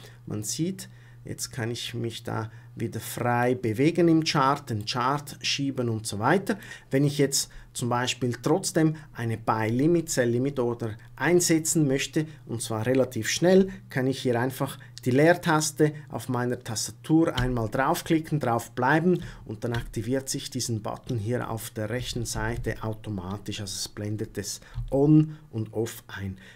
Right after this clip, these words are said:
Wenn ich jetzt einmal hier draufklicke, dann ist es eingeschaltet. Wenn ich loslasse, ist es wieder ausgeschaltet. Und so kann ich entsprechend auch sehr schnell reagieren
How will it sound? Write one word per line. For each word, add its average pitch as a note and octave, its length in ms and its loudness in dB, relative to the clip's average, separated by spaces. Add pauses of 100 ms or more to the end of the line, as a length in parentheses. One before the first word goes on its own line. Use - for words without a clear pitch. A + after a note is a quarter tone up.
Wenn G#2+ 160 -4
ich A2 140 -4
jetzt A#2 180 -6
einmal A2+ 360 -2
hier G#2+ 180 -4
draufklicke, D#3 840 2 (360)
dann G#2+ 360 -4 (160)
ist - 220 -8
es - 180 -8
eingeschaltet. D#3+ 880 4 (220)
Wenn A2+ 180 -2
ich A2+ 160 -4
loslasse, A#2+ 760 0 (300)
ist A2+ 140 -6
es - 160 -4
wieder G#2 240 -6
ausgeschaltet. G#2+ 680 -6
Und A2 140 -2
so C3+ 220 4
kann B2+ 300 -4
ich A#2+ 160 -6
entsprechend - 600 -10
auch A#2+ 200 -6
sehr A2+ 240 -4
schnell A2+ 360 -2
reagieren D#3 720 6